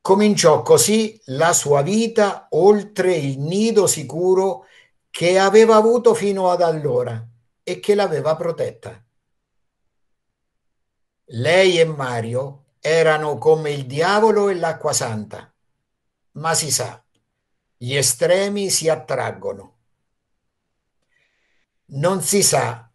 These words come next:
per quale dono particolare, ma affrontare le sfide era la parte forte di Margherita.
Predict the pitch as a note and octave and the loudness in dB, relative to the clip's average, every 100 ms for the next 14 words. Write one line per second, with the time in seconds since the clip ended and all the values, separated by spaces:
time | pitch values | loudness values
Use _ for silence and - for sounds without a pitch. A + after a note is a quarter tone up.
0 | _ C#3 C3+ A#2 - F3+ G3 F3+ D3+ E3 | _ 0 0 -4 0 2 4 4 4 2
1 | G3 G3+ F#3 D#3+ D3+ C3+ C#3+ C#3 B2 G#2+ | 0 -2 -2 -4 -4 -10 -8 -6 -4 -6
2 | G#2 A2 - _ _ C3+ E3+ F#3+ F#3 F3+ | -6 -8 -12 _ _ -4 0 2 0 -4
3 | F#3+ F#3+ F#3+ A#3 A#3+ F3 D#3+ D3 - - | -4 -4 0 4 4 2 0 0 -2 -6
4 | B2+ G#2 G2+ B2+ - _ _ _ E3 G#3 | -8 -8 -6 -6 -8 _ _ _ 0 2
5 | A3 G3+ E3+ D#3 G3+ G#3+ - G3 F#3+ G#3 | 4 2 0 0 0 0 -2 -6 0 0
6 | A#2+ A#2 B2 A#2 A#2+ A#2 A2 A#2 G#2+ F#2 | 0 -4 -8 -6 -6 -8 -4 -4 -6 -12
7 | - - | -18 -18